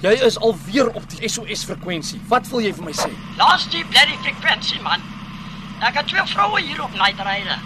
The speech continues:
Speaker 2: Hulle is hostages, gijzelaars. Hulle moet deelneem aan 'n oorhandigingsseremonie.
Speaker 1: Hoeveel wil jy hê in ruil vir die vrylating van die gijzelaars?
Speaker 2: Niks. Ek is nie 'n seerower nie.
Speaker 1: Wel, dis goed.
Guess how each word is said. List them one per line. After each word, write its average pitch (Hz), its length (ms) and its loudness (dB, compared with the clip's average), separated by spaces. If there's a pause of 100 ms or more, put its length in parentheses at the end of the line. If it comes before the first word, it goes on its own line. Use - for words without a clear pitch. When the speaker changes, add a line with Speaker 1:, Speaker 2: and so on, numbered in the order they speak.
(380)
Speaker 2:
Hulle 254 240 4
is - 80 -4
hostages, - 920 2 (200)
gijzelaars. 277 760 4 (800)
Hulle 247 180 0
moet 359 220 -4
deelneem 349 480 6
aan 277 200 0
'n 214 180 -2
oorhandigingsseremonie. 214 1160 -2 (520)
Speaker 1:
Hoeveel 226 340 0
wil 220 140 4
jy 214 100 2
hê 170 180 0
in 170 80 -4
ruil 175 280 -2
vir 170 100 -10
die 160 100 -6
vrylating 175 600 0
van 147 80 -10
die 147 100 -8
gijzelaars? 135 640 -6 (300)
Speaker 2:
Niks. - 420 4 (260)
Ek 220 180 2
is 247 100 -2
nie 339 100 0
'n 277 60 0
seerower 214 560 -4
nie. 165 400 -6
Speaker 1:
Wel, 170 200 0
dis 202 260 2
goed. - 360 -8